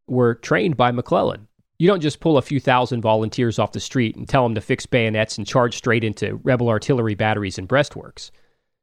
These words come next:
And after the Battle of Manassas, he convinced demoralized soldiers, a-, and really a demoralized public, uh,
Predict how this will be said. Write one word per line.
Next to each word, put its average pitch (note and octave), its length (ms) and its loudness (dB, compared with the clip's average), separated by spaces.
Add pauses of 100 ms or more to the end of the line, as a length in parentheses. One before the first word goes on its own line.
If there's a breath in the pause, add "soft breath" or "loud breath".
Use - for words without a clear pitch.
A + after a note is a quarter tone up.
(280)
And B2+ 360 0
after C#3+ 300 2
the C#3 100 2
Battle B2+ 260 2
of A2 80 -4
Manassas, B2+ 520 -2
he C#3 100 -2
convinced C#3+ 640 -2
demoralized C#3 640 2
soldiers, - 800 -2 (120)
a-, - 40 -8
and B2 340 -2
really G3 220 4
a A#2 60 2
demoralized A#2+ 640 2
public, A#2 420 -2 (480)
uh, A2 220 0